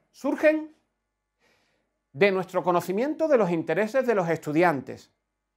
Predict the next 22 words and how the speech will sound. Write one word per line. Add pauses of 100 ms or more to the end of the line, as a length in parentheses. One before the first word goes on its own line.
(200)
Estamos
con
ellos
muchos
días
a
lo
largo
de
su
vida
y
debemos
conocer (240)
qué
les
interesa,
qué
les
preocupa,
pero
también